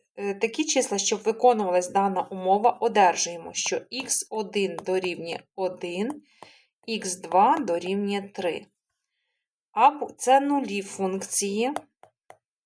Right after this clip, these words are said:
Або, якщо мені потрібно записати координати точки перетину з вісю О ікс,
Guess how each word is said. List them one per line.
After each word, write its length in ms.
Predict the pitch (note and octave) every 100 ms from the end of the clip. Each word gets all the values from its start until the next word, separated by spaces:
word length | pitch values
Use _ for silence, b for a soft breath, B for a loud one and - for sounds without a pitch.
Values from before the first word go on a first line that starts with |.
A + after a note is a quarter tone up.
| _ _ _ _ _ _ _ b b b b _ _ _
Або, 760 | G#3+ B3 C#4+ C4+ G#3+ F#3 F3 -
якщо 380 | G3 G3 - D4+
мені 260 | E4 D4 D4
потрібно 440 | A#3+ A#3+ A#3 G#3+
записати 640 | G3 A3+ A#3+ A#3+ F#3+ G3 A3+
координати 960 | - A#3+ B3 G#3+ A#3 A#3 B3 A3+ F#3+
точки 440 | F#3+ B3 - -
перетину 600 | A3 G#3+ G#3 G3 F#3 F#3
з 140 | F#3 F#3+
вісю 440 | G#3 A3 - - -
О 120 | -
ікс, 400 | G#3 C4+ F#4